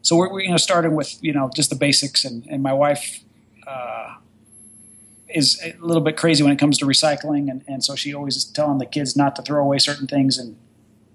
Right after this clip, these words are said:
and telling me not to s-, throw away certain things, and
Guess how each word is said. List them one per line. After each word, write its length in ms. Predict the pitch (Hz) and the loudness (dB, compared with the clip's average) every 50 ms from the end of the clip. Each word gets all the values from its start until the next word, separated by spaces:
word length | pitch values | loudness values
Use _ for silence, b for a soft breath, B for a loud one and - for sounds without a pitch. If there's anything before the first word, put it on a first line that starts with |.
| _ _ - | _ _ -6
and 160 | 139 131 123 | -6 -4 0
telling 240 | - 147 139 131 143 | 2 4 6 6 8
me 120 | 160 165 | 8 8
not 120 | 160 143 139 | 8 6 4
to 60 | 143 | 4
s-, 180 | 135 - - - | 2 0 0 0
throw 220 | - 156 160 156 | 0 4 4 6
away 180 | 147 147 143 135 | 6 6 4 4
certain 280 | - 151 156 151 127 - | 2 2 0 -2 -6 -6
things, 320 | - 139 131 143 139 131 | 0 2 4 4 4 4
and 160 | 131 143 143 | 2 4 2